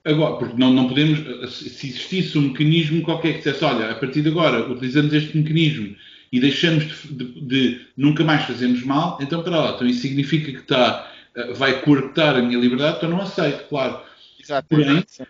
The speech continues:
Speaker 1: o que eu acho é que, eh, de, dentro da sociedade, não precisamos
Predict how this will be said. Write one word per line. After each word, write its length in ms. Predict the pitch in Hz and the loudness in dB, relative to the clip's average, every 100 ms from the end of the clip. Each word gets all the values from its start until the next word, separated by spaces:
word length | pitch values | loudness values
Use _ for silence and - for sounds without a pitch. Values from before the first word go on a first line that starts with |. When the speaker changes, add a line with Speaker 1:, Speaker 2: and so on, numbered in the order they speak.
| _ | _
Speaker 1:
o 80 | 123 | -2
que 120 | 143 | 4
eu 80 | 143 | 6
acho 240 | 170 - | 4 2
é 40 | 175 | 0
que, 460 | - 170 110 - - _ _ _ - | 0 0 0 -2 -12 _ _ _ -2
eh, 400 | 131 123 - - - _ _ _ _ _ - _ _ _ - | 2 2 0 -10 -20 _ _ _ _ _ -20 _ _ _ -10
de, 340 | 131 117 135 | -8 -6 -6
dentro 540 | 160 131 196 202 175 160 | -2 2 2 2 0 2
da 140 | 151 | 4
sociedade, 880 | 151 151 - 135 120 110 110 151 240 - _ _ _ | 4 0 -2 -4 -2 -4 -4 -6 -8 -12 _ _ _
não 460 | 139 143 165 202 170 | 0 6 6 4 0
precisamos 1000 | - - 160 127 127 113 135 185 - | -6 -4 -2 2 2 4 2 -2 -8